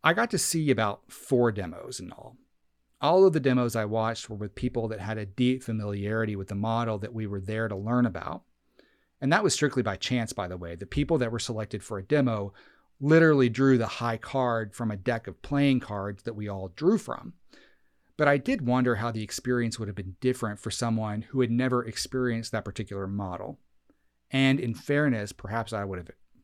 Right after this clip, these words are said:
found that out had I stayed in the workshop. I can only imagine that what one takes away as an observer from this particular model is very different from what the person in the chair takes away, because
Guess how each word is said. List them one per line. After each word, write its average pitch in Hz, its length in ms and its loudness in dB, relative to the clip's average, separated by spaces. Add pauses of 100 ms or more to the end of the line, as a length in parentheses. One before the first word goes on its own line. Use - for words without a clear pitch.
(120)
found 95 240 -4
that 82 160 -12
out 107 400 0
had 113 160 -2
I 95 120 -4
stayed 104 360 -4
in 90 60 -6
the 87 80 -6
workshop. - 460 0 (1500)
I 160 80 2
can 180 100 2
only 240 220 4
imagine 117 640 0
that 107 260 -6 (380)
what 185 220 6
one 156 180 2
takes 139 360 0
away 113 280 0
as 104 100 -6
an 107 80 -4
observer 117 560 2
from 110 160 -6
this 104 100 -6
particular 117 460 -2
model 113 380 0
is 120 140 -4
very 147 280 4
different 123 520 0
from 113 200 0
what 107 140 -4
the - 60 -8
person 120 380 -4
in 101 80 -6
the 95 80 -8
chair 101 380 -6
takes 98 320 -12
away, 120 340 -12
because 123 300 -4